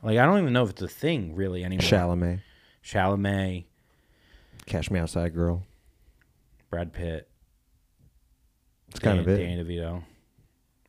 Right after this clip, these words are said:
Speaker 2: Britney Spears still, obviously.
Speaker 1: Maybe Lance Armstrong, wherever he's living now.
Speaker 2: Austin, no,
Speaker 1: He kinda
Speaker 2: man.
Speaker 1: fell off the grid.
Speaker 2: He fell off hard.
Speaker 1: Was it the, yeah.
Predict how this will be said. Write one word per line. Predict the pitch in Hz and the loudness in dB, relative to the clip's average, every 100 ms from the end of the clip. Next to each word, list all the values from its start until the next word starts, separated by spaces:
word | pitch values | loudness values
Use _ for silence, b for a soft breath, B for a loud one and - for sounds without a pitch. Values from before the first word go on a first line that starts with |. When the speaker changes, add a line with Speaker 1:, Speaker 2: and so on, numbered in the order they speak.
| - | 4
Speaker 2:
Britney | 113 117 98 | 6 6 4
Spears | 110 87 - | 4 2 0
still, | 87 85 82 | -6 -6 -6
obviously. | 82 - - 113 | -8 -10 -10 -6
Speaker 1:
Maybe | 117 | -4
Lance | 90 90 95 | -4 -6 -6
Armstrong, | 90 80 98 90 87 85 _ - | -8 -6 -6 -6 -8 -12 _ -10
wherever | 98 90 85 | -6 -4 -6
he's | 98 87 | -6 -6
living | 92 90 | -8 -6
now. | 90 90 90 - _ _ _ _ _ _ | -6 -8 -10 -16 _ _ _ _ _ _
Speaker 2:
Austin, | 110 131 - 87 90 | 2 2 0 -4 0
no, | 101 | 2
Speaker 1:
He | |
kinda | 85 104 | 4 2
Speaker 2:
man. | 123 | 0
Speaker 1:
fell | 104 85 | -2 -6
off | 80 | -8
the | 95 | -10
grid. | 92 92 90 85 | -8 -6 -8 -2
Speaker 2:
He | 120 | 0
fell | 147 98 | 4 4
off | 85 | 4
hard. | - 98 98 - - _ _ _ | 0 0 -2 -8 -20 _ _ _
Speaker 1:
Was | 131 127 | -8 -8
it | 120 | -6
the, | 107 90 - - - | -6 -6 -18 -20 -18
yeah. | - 107 | -10 -10